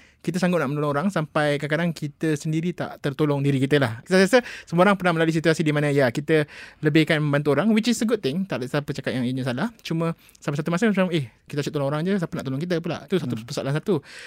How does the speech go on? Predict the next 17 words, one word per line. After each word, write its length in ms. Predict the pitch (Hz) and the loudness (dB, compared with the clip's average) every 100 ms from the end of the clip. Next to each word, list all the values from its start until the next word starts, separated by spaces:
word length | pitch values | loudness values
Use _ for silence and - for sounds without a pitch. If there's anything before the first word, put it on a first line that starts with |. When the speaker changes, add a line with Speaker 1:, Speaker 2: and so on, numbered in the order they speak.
| - | -10
Speaker 1:
Ada 160 | - 160 180 | 0 0 2
pula 160 | 233 | 2
orang 240 | 160 175 160 | 2 2 0
yang 80 | |
jenis 160 | 160 151 | 0 0
yang 160 | 147 139 _ _ - | 0 -2 _ _ -6
disebabkan 320 | 143 156 170 | 0 2 2
mereka 160 | 165 185 | 2 2
berfikiran 400 | 165 - 185 165 | 2 2 2 2
sedemikian, 480 | 156 143 139 226 339 _ _ - | 0 0 2 0 0 _ _ -6
mereka 320 | 143 147 156 | -4 -2 -4
tak 160 | 87 | -4
tolong 240 | 143 147 143 | -2 2 4
orang 320 | 226 139 123 - | 4 2 -4 -4
sebab 160 | 131 | -4
mereka 160 | 143 156 | 0 0
rasa, 160 | 175 | 2